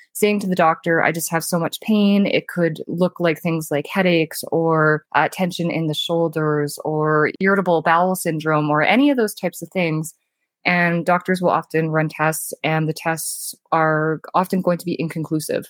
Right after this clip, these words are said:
They cannot determine a single reason why a person is experiencing this type of pain, which can be very frustrating to somebody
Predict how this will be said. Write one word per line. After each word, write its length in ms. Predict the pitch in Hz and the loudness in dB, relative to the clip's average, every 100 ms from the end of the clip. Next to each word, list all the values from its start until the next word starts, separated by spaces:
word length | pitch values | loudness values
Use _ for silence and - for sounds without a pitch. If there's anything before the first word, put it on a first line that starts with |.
| - | -6
They 380 | 170 160 156 151 | 0 2 2 0
cannot 440 | - 170 160 - | -4 -2 0 -2
determine 520 | 156 - 160 160 160 | -4 -4 -2 0 0
a 120 | - | -2
single 720 | 160 170 160 156 151 147 147 - | -2 -2 0 2 4 4 0 -2
reason 540 | 175 185 175 147 131 160 | 0 2 2 2 0 -2
why 480 | 160 156 151 143 - | 0 2 2 0 -2
a 60 | |
person 480 | - 151 147 151 147 | -4 -4 -4 0 -2
is 480 | - 147 147 147 147 - | 0 0 2 0 -2 -8
experiencing 520 | 147 - 143 151 147 | -8 -4 -4 -4 -4
this 120 | 135 | -6
type 180 | - - | -10 -14
of 80 | - | -14
pain, 420 | - - - 151 _ _ _ _ _ _ _ | -8 -6 -6 -8 _ _ _ _ _ _ _
which 180 | 214 220 | -2 2
can 100 | 262 | 2
be 100 | 254 | 2
very 280 | 220 214 202 | 2 2 2
frustrating 600 | 160 - - 143 135 156 | 0 -4 -2 -2 -2 -4
to 140 | - | -6
somebody 380 | 165 165 156 156 | -6 -4 -2 -2